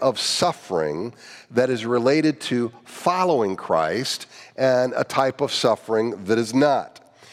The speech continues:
In First Peter one seven, he says, "There is a testing that results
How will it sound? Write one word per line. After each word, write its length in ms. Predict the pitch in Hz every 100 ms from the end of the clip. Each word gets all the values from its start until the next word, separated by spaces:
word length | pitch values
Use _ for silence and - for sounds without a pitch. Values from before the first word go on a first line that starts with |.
| - -
In 80 | 104
First 320 | - 120 -
Peter 260 | - 135 139
one 240 | 135 147
seven, 460 | 143 - 180 123 98
he 140 | 113
says, 320 | 113 127 117
"There 180 | 110 127
is 100 | 117
a 60 | 113
testing 480 | - 143 - 139 127
that 200 | 127 - - - -
results 880 | 120 120 95 117 170 139 143 -